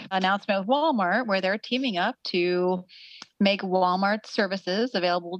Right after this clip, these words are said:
to other self-insured employers through Transcarent's platform, things like pharmacy and optical and telehealth and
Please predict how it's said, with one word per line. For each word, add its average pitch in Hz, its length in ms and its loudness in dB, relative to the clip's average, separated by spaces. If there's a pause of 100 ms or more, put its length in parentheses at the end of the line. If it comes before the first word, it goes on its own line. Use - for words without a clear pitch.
to 160 140 -2
other 190 240 0
self-insured 185 560 -4
employers 196 720 0
through 175 260 0
Transcarent's 180 720 -4
platform, 180 500 0
things 170 220 -2
like 160 260 2 (220)
pharmacy 175 480 0
and 139 120 0
optical 180 500 -2
and 165 260 -4
telehealth 175 560 0
and 165 300 -6